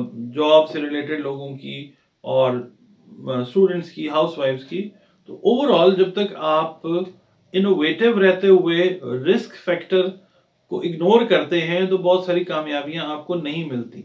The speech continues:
खास तौर पे जो नया business start करेंगे ना Scorpio इस week के अंदर, उनके लिए risk taker होना बहुत ज़्यादा ज़रूरी है। business वाले लोग, entrepreneurs जो हैं, वो वैसे ही रिस्क टेकर्स होते हैं। तो आप भी इस हफ्ते में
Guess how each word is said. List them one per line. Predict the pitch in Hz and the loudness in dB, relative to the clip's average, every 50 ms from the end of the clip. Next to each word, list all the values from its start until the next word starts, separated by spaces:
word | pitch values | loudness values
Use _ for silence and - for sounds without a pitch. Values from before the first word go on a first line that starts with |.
| - _ _ _ _ _ _ _ _ _ _ _ _ | -20 _ _ _ _ _ _ _ _ _ _ _ _
खास | - 208 240 240 240 | 0 0 0 0 0
तौर | 220 196 | -4 -4
पे | 185 196 190 | -2 -2 0
जो | 196 196 185 147 | 2 0 0 0
नया | 135 135 143 151 170 196 | -4 -2 0 2 2 2
business | 208 196 190 185 185 202 190 | 4 4 4 2 2 -2 -6
start | - - 151 147 151 - - | -4 -2 -2 -2 -2 -2 -4
करेंगे | 156 156 180 208 240 | -4 -4 -4 -4 -4
ना | 247 269 - | -4 -6 -8
Scorpio | - - 160 143 131 131 - 147 - | -8 -6 -6 -4 -4 -4 -6 -10 -10
इस | - 156 170 - - 143 | -8 -10 -12 -12 -10 -8
week | 156 156 147 - | -8 -8 -8 -10
के | - 147 | -8 -8
अंदर, | 127 117 113 113 110 - - _ _ _ - - - - - - - | -8 -8 -8 -12 -14 -16 -18 _ _ _ -20 -20 -20 -20 -20 -10 -8
उनके | 196 226 240 240 240 226 | -2 -2 -2 0 0 -2
लिए | 214 202 160 147 143 - - - - - - - _ - | 0 0 0 0 -2 -4 -6 -8 -10 -18 -20 -20 _ -4
risk | 123 127 127 190 233 240 - - - - - | -4 -4 0 0 0 0 0 -6 -12 -6 -2
taker | 196 185 180 196 190 | -2 0 2 2 0
होना | 170 160 165 160 170 185 - - - - | 0 0 -4 -4 -4 -6 -6 -8 -12 -16
बहुत | 143 139 139 151 147 147 156 151 | -18 -12 -8 -4 -2 -2 -2 -2
ज़्यादा | 151 147 147 151 | -2 -4 -4 -4
ज़रूरी | 147 143 139 143 147 160 170 | -6 -8 -8 -6 -4 -2 -2
है। | 180 175 135 | -2 -2 -4
business | 131 147 147 143 165 202 202 - - - _ _ _ _ _ _ _ _ _ | -8 -10 -10 -8 -6 -8 -8 -8 -10 -18 _ _ _ _ _ _ _ _ _
वाले | - - 156 165 180 196 | -6 -2 0 2 4 4
लोग, | 190 175 180 180 185 185 180 - - - _ _ _ 139 147 | 4 4 6 6 6 6 6 2 -8 -14 _ _ _ -8 -8
entrepreneurs | 156 151 165 - 160 160 170 175 190 196 196 185 - | -6 -6 -6 -8 -8 -6 -2 2 2 2 2 2 -2
जो | 180 175 | -6 -6
हैं, | 165 160 156 180 196 214 | -6 -6 -8 -10 -10 -12
वो | 180 151 143 127 127 | -12 -12 -12 -10 -6
वैसे | 135 139 139 - - 240 | -6 -6 -6 -4 -4 -4
ही | 214 151 - - - _ _ _ _ _ _ _ _ - | -4 -4 -6 -8 -14 _ _ _ _ _ _ _ _ -14
रिस्क | 135 143 180 180 - - - | -6 -4 -4 -4 -4 -8 -6
टेकर्स | - 170 156 - 170 156 143 | -6 -6 -4 -4 -6 -6 -4
होते | 139 127 120 - 147 | -6 -8 -8 -8 -10
हैं। | 151 185 208 - _ _ _ _ _ _ _ _ | -10 -12 -12 -14 _ _ _ _ _ _ _ _
तो | - - - - _ - | -14 -14 -14 -14 _ -4
आप | 160 175 190 208 190 - | 0 2 2 2 0 -2
भी | 202 202 | -6 -6
इस | - - 196 190 - 165 | -2 -2 -2 -4 -2 -6
हफ्ते | 156 151 - - 190 | -8 -8 -4 -4 -4
में | 185 180 147 131 135 151 - 127 - | -4 -4 -4 -6 -6 -8 -10 -14 -16